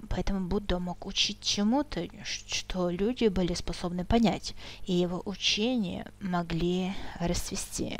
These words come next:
могли распространиться. И это всё было возможно лишь благодаря том-, тому, что в Индии уже существовали такие глубокие, обширные философ-, философские,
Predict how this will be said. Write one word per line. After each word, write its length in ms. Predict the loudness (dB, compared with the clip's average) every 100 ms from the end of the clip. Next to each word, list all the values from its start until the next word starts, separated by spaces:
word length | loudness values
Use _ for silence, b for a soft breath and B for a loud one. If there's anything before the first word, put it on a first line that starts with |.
| -8
могли 340 | -6 -4 0
распространиться. 1120 | 0 -2 0 0 4 2 2 -4 -4 -2 -2 -4 B B B B B B B B B B -12 -10 -6
И 100 | -4 -2 0
это 200 | 0 0
всё 180 | -2 -4
было 240 | -2 0
возможно 460 | -2 -4 -6 -6 -8
лишь 200 | -6 -4
благодаря 420 | -4 -4 -4 -4
том-, 200 | -4 -6 -12 -6
тому, 280 | -4 -2 -4
что 260 | -6 -6
в 80 | -4
Индии 260 | -4 -2 -4
уже 220 | -6 -6
существовали 720 | -2 -2 -2 -4 -6 -4 -6
такие 360 | -8 -8 -10 -8
глубокие, 580 | -8 -6 -8 -6 -6
обширные 560 | -2 -2 -4 -6 -8 -6 -6 -6
философ-, 440 | -8 -10 -10 -10 -10 -14 -8
философские, 840 | -4 -4 -6 -4 -4 -4 -4 -4